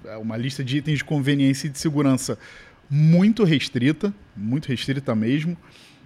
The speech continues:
e também em termos de, de, de segurança,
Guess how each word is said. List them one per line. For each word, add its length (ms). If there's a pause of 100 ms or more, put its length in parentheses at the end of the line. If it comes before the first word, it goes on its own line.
(100)
e 120
também 480
em 40
termos 360
de, 320
de, 360
de 120
segurança, 1300